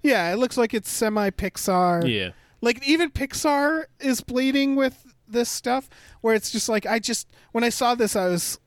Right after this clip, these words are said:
Speaker 1: I was like, "I don't know who this is,"
Speaker 2: Yeah,
Speaker 1: initially.
Speaker 2: it, yeah, it's
Speaker 1: 'Cause it's like, it could be fucking anybody.
Speaker 2: That's the big drawback for three D animation, I think, is that it's all uh,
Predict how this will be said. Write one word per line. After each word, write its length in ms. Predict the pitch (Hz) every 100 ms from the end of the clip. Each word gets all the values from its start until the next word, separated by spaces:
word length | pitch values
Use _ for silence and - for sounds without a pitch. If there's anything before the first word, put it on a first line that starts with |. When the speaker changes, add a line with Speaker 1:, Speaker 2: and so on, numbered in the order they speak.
| -
Speaker 1:
I 80 | 180
was 140 | 170
like, 140 | 170 156
"I 120 | 170
don't 140 | 185
know 100 | 190
who 140 | 185 175
this 200 | 160 -
is," 500 | 190 156 135 - - _ _
Speaker 2:
Yeah, 180 | 143 151
Speaker 1:
initially. 440 | 196 220 160 135
Speaker 2:
it, 140 | 117 117
yeah, 260 | 131 110 95
it's 360 | 117 - -
Speaker 1:
'Cause 140 | 180 170
it's 140 | 160
like, 160 | 165 160
it 80 |
could 120 | 175 175
be 120 | 175
fucking 440 | - 190 - 170
anybody. 360 | 180 175 147 120
Speaker 2:
That's 480 | 127 123 - - -
the 120 | 139
big 300 | 98 104 95
drawback 580 | - 95 90 90 90 -
for 380 | - 98 92 -
three 320 | - - 120
D 160 | 90 87
animation, 580 | 85 85 85 - - 87
I 120 | 85
think, 360 | - 87 85 92
is 160 | 87
that 140 | 92 90
it's 160 | -
all 380 | 95 90 90 - _ _ _ - -
uh, 460 | - - - 67